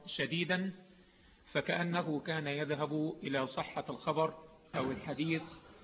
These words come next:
من هذه الطريق، طريق محمد بن إسحاق. ومحمد بن إسحاق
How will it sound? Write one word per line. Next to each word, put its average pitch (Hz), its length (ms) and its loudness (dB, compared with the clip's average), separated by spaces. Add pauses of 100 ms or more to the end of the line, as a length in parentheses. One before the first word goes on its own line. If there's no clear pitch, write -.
(220)
من 127 140 -2
هذه 135 360 -2
الطريق، 147 480 -2 (280)
طريق 147 300 0
محمد 139 460 -4
بن 131 220 -6
إسحاق. - 540 -4 (1120)
ومحمد 190 580 6
بن 170 220 0
إسحاق 202 560 4